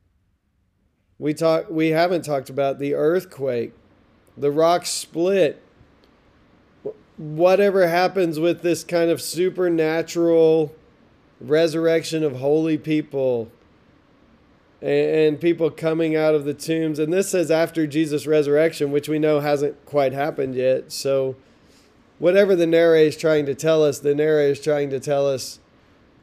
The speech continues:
that this was a life-altering, earth-shattering event. And the best example of that is in the centurion and those with him who were guarding Jesus.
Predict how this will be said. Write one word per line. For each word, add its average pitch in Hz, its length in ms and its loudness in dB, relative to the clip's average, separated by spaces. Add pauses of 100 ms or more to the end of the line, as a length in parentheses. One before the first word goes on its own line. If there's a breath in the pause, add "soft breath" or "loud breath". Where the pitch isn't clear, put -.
(1200)
that 151 320 -2
this 202 300 2
was 165 580 2
a 151 180 2
life-altering, 147 1120 0
earth-shattering 143 840 0
event. 123 400 -6 (840 soft breath)
And 175 140 0
the 185 60 0
best 220 280 2
example 170 480 0
of 147 80 0
that 143 320 0
is 151 200 0
in 147 160 0
the 135 80 -4
centurion 139 760 -4
and 131 160 -6
those 135 460 -4 (160)
with 135 280 0
him 131 280 -4
who 135 80 -4
were 135 140 -4
guarding 131 500 -2
Jesus. 120 720 -10